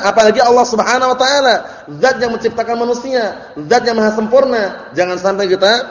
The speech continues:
justru apa, seperti orang-orang Mu'tazilah, sami'un bila sam', basirun bila basar. Paham ya? Nah, barakallahu fikum, Allahu musta'an. Kemudian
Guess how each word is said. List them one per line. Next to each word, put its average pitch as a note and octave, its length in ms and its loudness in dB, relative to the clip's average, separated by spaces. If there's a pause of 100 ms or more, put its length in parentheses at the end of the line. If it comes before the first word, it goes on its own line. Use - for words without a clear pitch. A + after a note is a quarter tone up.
(240)
justru F3+ 320 2
apa, F3+ 200 2
seperti E3 320 -2
orang-orang E3 360 0
Mu'tazilah, C#3+ 760 -4
sami'un G3+ 640 2
bila G#3 200 6 (120)
sam', A3+ 200 4 (400)
basirun G3 560 4
bila G#3 280 6
basar. A3 400 4 (760)
Paham F3 160 -2
ya? D#3+ 320 0 (320)
Nah, E3 160 -2
barakallahu D#3+ 480 0
fikum, D#3 200 -8
Allahu D#3 320 -2
musta'an. B2 720 -10 (400)
Kemudian A#3+ 720 2